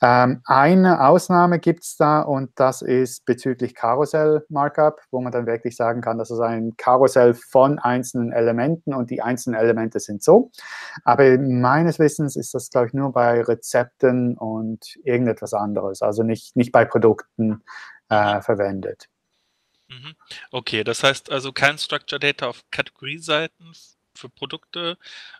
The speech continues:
Speaker 2: nur Structure Data für Produkte auf Produktseiten direkt.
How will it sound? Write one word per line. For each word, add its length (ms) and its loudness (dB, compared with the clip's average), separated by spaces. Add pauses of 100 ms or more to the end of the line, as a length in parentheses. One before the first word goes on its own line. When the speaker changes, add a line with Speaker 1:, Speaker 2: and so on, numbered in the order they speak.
(100)
Speaker 2:
nur 280 -12
Structure 420 -8
Data 460 -4
für 160 -20
Produkte 420 -16
auf 140 -16
Produktseiten 640 -14
direkt. 360 -20